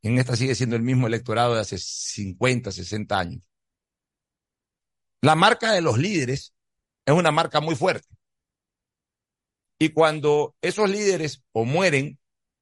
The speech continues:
o se retiran totalmente de la política, o se retiran parcialmente de la política, esas marcas, al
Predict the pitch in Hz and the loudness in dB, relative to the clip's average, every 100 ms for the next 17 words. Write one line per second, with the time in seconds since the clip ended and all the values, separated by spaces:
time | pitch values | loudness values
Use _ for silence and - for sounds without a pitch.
0 | _ _ _ _ 110 113 107 104 151 160 | _ _ _ _ -2 0 -2 0 2 2
1 | 151 135 123 147 143 139 139 131 123 139 | 0 -2 -4 -4 -4 -4 -2 -2 -2 -4
2 | 160 127 120 123 123 107 - 107 104 - | -4 -6 -2 -2 -2 -8 -6 -6 -6 -4
3 | 143 139 131 - - - 147 139 139 139 | 0 0 -2 -6 -6 0 2 2 -4 -4
4 | 131 123 120 135 139 127 98 113 - _ | -2 -2 -2 -2 -4 -6 -8 -10 -12 _
5 | _ _ _ _ _ _ _ _ 139 160 | _ _ _ _ _ _ _ _ 0 2
6 | 160 160 156 - 147 - _ _ _ _ | 2 2 2 0 -8 -8 _ _ _ _
7 | _ _ _ _ _ _ _ _ _ - | _ _ _ _ _ _ _ _ _ 0
8 | 127 123 120 | 2 2 0